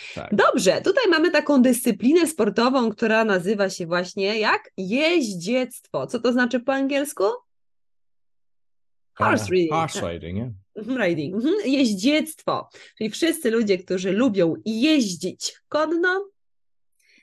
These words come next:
Speaker 2: myślę, że interesują
Speaker 1: A,
Speaker 2: się
Speaker 1: a u
Speaker 2: również
Speaker 1: ciebie, Kamila?
Speaker 2: jeździectwem.
Speaker 1: Też lubisz?
Speaker 2: Ja też próbowałam <laughs> jeździć konno, ale niestety koń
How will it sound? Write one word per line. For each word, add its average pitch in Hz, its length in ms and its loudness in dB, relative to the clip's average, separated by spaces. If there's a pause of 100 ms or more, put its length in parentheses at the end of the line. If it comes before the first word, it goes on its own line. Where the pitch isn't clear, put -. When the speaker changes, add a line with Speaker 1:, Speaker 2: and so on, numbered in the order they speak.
(260)
Speaker 2:
myślę, 247 380 -4
że 220 140 -2
interesują 208 800 0
Speaker 1:
A, 117 120 2
Speaker 2:
się 117 180 -2
Speaker 1:
a 123 140 4
u 131 60 4
Speaker 2:
również 120 260 -2
Speaker 1:
ciebie, 135 200 0
Kamila? 160 380 2
Speaker 2:
jeździectwem. - 440 -6
Speaker 1:
Też - 380 -14
lubisz? 135 260 0
Speaker 2:
Ja 349 120 2
też 359 220 -2
próbowałam 247 920 2 (460)
<laughs> 240 320 -10 (480)
jeździć 240 760 -2
konno, 302 540 -4
ale 285 220 -2
niestety 320 640 -4
koń 339 280 2